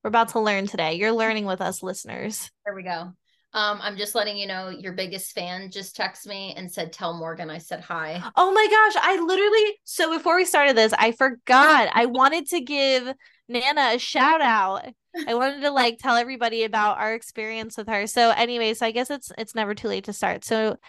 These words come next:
Speaker 1: Nana, we were gonna dedicate this episode to you, but unfortunately I am, uh, A D D, so I completely forgot. But this one is for you, Nana, our number one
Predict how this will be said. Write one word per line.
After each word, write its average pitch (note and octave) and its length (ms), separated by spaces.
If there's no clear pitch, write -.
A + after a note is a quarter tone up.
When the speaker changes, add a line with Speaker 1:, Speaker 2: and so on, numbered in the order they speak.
Speaker 1:
Nana, A3+ 400
we A3+ 100
were A3 120
gonna B3+ 180
dedicate A3 560
this G#3 160
episode G#3 540
to - 120
you, F#3+ 280
but G3+ 280
unfortunately G#3 880
I G3+ 200
am, G3 500
uh, F#3 280
A A3+ 200
D A3+ 140
D, A3+ 360
so G#3+ 440
I G#3+ 140
completely A3 460
forgot. A#3+ 640
But A#3 160
this G#3+ 220
one B3+ 100
is D4 160
for F4 120
you, B3 260
Nana, G3+ 580
our A3+ 140
number A3 460
one A#3 320